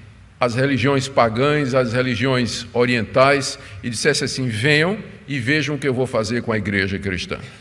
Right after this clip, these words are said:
por conta de todos os crimes, pecados,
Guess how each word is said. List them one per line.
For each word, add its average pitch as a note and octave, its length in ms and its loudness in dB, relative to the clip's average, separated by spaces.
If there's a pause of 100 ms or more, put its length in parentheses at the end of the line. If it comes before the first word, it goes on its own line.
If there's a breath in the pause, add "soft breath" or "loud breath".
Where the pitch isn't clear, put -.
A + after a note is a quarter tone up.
(340 loud breath)
por A2+ 160 -2
conta B2 280 -2
de A2+ 100 -2
todos D#3+ 500 -4
os - 300 -6 (180)
crimes, D#3+ 560 -2 (520 loud breath)
pecados, C3+ 840 4